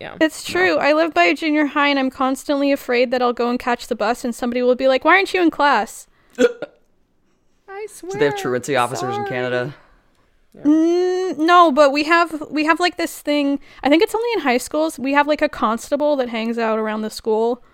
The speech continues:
Speaker 2: but they only come on certain days.
Speaker 3: Yeah, we have that in
Speaker 1: The
Speaker 3: America,
Speaker 1: word
Speaker 3: but
Speaker 1: constable
Speaker 3: up
Speaker 1: just
Speaker 3: to twelve. Also, the
Speaker 1: goes
Speaker 3: word constable
Speaker 1: full-on
Speaker 3: is
Speaker 1: British
Speaker 3: hilarious.
Speaker 1: crime show for me, but that's fine.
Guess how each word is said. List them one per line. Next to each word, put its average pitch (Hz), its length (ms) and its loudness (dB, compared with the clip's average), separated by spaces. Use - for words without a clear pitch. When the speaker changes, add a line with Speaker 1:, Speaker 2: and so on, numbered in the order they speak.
Speaker 2:
but 247 100 -4
they 247 100 2
only 311 200 4
come 294 240 0
on 269 100 2
certain 226 380 -4
days. 214 540 -4
Speaker 3:
Yeah, 107 160 -4
we 117 120 -8
have 90 140 -8
that - 200 -16
in 90 60 -18
Speaker 1:
The - 80 -10
Speaker 3:
America, 95 60 -6
Speaker 1:
word 214 120 -4
Speaker 3:
but 90 80 -14
Speaker 1:
constable 170 640 -6
Speaker 3:
up 160 80 -14
Speaker 1:
just 127 240 0
Speaker 3:
to 101 160 -8
twelve. 90 460 -6
Also, 156 200 2
the 151 80 0
Speaker 1:
goes 123 80 0
Speaker 3:
word 117 180 -4
constable - 220 -2
Speaker 1:
full-on 160 160 -2
Speaker 3:
is 165 120 -10
Speaker 1:
British 151 240 -4
Speaker 3:
hilarious. 120 320 -4
Speaker 1:
crime 139 260 -8
show 143 380 -10
for 147 180 -18
me, 143 300 -16
but - 160 -20
that's - 200 -16
fine. - 320 -16